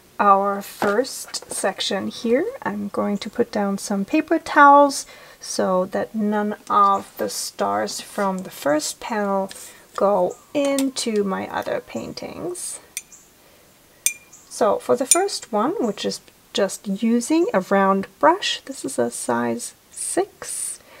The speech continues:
to flick stars onto the paper. And I'm using some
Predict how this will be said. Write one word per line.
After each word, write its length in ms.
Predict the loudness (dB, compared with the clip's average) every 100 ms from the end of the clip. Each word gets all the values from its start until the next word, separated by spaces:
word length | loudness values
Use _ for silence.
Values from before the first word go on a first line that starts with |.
| -20 0
to 200 | 2 2
flick 680 | -2 0 0 0 -6 -12 -20 -20 -20 -16
stars 680 | -14 -12 2 4 4 2
onto 360 | -2 -6 -4 -4
the 120 | -4
paper. 560 | -6 -6 -6 -2 0 -2 -10 -20 _ _ _ _ _ -20 _ -20 -20 -20 -20 -20 -20 -14 -4
And 140 | -2
I'm 140 | 0
using 420 | 2 0 0 -2 -2
some 560 | -4 -2 0 0 -2